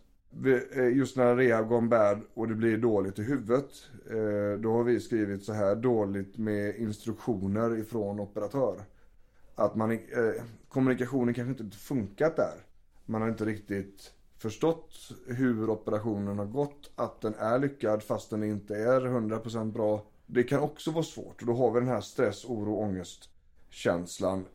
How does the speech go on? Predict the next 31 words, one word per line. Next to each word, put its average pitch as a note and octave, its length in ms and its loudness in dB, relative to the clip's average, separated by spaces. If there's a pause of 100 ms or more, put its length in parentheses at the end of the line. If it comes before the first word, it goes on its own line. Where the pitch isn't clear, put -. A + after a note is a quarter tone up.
(340)
och B2 100 -10
vanmakten G#2 640 0
om G#2 100 0
man G#2+ 120 -2
inte A2+ 320 -2
äger G2 360 0
sin G2 180 -6
situation. A2 600 0
Man A2 180 0
vet G#2+ 300 0
inte G#2+ 340 -6
vad G2 280 -2
förväntningarna G2+ 1000 -4
har G#2+ 220 -4
varit B2+ 540 2 (500)
eller G#2+ 220 2
vad, G#2 340 4
vad G#2 120 0
man G2+ 120 -2
kan G2+ 180 -6
förvänta F#2+ 400 -4
sig. G2+ 220 -2
Då G#2 80 -2
blir A2 180 2
det G2 80 0
en G#2+ 160 2
mycket, C3 340 -2
mycket G#2+ 200 -2
mer G2 100 -2
stressfull F#2 440 -8
situation G2+ 580 -6